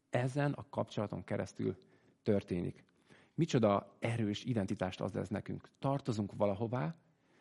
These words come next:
és Krisztushoz tartozunk, és ő segít nekünk abban, hogy elérjük azt, amit ő tűzött ki célul nekünk. Micsoda identitástudat, micsoda kegyelem.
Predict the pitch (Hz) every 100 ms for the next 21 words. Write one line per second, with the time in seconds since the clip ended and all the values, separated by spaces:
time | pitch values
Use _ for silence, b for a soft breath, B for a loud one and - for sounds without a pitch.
0 | b b b - 107 101 - _ _ _
1 | _ - 156 175 123 - 110 - 110 -
2 | 113 127 143 - _ - 120 - - 139
3 | 139 143 - - - _ - - 117 107
4 | - 98 - 98 - 104 110 120 135 b
5 | b b 107 104 139 123 104 104 107 123
6 | - - _ _ - 104 98 - 117 -
7 | 98 92 98 - 98 95 92 87 87 87
8 | - _ _ _ _ _ _ - 147 185
9 | 117 101 90 - 110 98 98 95 90 95
10 | 92 - _ _ - 139 104 90 - 95
11 | 82 90